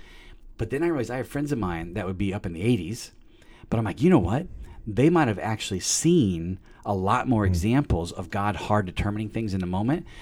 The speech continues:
Speaker 1: and that's why they hold to it." So then this put another whole layer to all
Speaker 2: Hmm.
Speaker 1: this, is that we can't say there's one answer that God always lives at sixty-four or seventy-two or eighty-seven or whatever.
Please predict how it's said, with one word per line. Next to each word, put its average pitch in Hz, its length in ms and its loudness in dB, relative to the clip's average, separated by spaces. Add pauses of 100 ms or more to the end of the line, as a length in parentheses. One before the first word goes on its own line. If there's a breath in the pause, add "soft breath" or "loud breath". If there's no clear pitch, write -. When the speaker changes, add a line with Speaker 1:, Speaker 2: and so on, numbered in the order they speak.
Speaker 1:
and 113 160 -4
that's 98 180 -6
why 101 100 -4
they 95 120 -6
hold 165 280 -4
to 78 140 -6
it." - 120 -12 (360 loud breath)
So - 140 -6
then 120 400 2
this 123 160 -4
put - 180 4
another 107 240 -2
whole 95 220 -8
layer 143 240 0
to 101 80 -2
all 71 240 -6
Speaker 2:
Hmm. 73 60 -2
Speaker 1:
this, 87 240 0 (340 loud breath)
is 101 160 -2
that 117 160 0
we 104 100 -2
can't - 380 0
say 160 300 0
there's 107 220 2
one 110 220 0
answer 123 340 -4
that 90 160 -2
God 107 220 0
always 107 300 2
lives 101 320 -4
at - 80 -10
sixty-four 95 640 -2
or 78 120 -8
seventy-two 92 640 -2
or 80 80 -6
eighty-seven 87 460 -2
or 76 60 -6
whatever. 82 320 -2